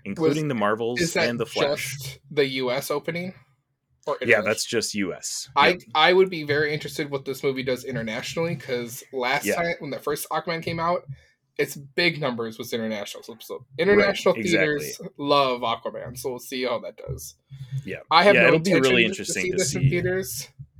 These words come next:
Speaker 2: My beautiful wife Kelly won't go to it because she's an anti-Amber Heard person, so
Speaker 1: <laughs>
Speaker 2: that, uh, we won't be going to
Speaker 1: That's,
Speaker 2: see
Speaker 1: yeah.
Speaker 2: that movie together. So
Speaker 1: Okay, yeah, that's fair.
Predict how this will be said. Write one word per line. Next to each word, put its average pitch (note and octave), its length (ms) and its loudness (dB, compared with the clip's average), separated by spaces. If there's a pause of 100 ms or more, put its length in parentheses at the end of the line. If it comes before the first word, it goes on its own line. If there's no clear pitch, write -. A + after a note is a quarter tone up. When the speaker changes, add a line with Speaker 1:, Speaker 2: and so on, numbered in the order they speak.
(480)
Speaker 2:
My C#3 140 2
beautiful E3+ 320 4
wife C3 160 2
Kelly D#3 240 4
won't D3 200 0
go D#3 160 4
to D#3 140 -2
it D#3 120 -2
because C3+ 460 -2
she's C3 240 -8
an A#2+ 180 -2
anti-Amber C#3 920 0
Heard D3 220 2
person, D#3 420 0
so - 240 -8 (380)
Speaker 1:
<laughs> - 840 -12
Speaker 2:
that, C#3+ 540 -4
uh, D#3 160 -2 (100)
we E3 80 0
won't D3+ 140 2
be D3+ 80 -2
going C3+ 200 4
to C3 40 -4
Speaker 1:
That's, C3 120 -2
Speaker 2:
see C3 160 -2
Speaker 1:
yeah. B2+ 140 0
Speaker 2:
that B2 120 -6
movie A#2+ 260 -10
together. A2+ 420 -10
So - 280 -12 (160)
Speaker 1:
Okay, C3+ 200 -12 (240)
yeah, A2+ 180 -8 (400)
that's - 140 -10
fair. B2 300 -4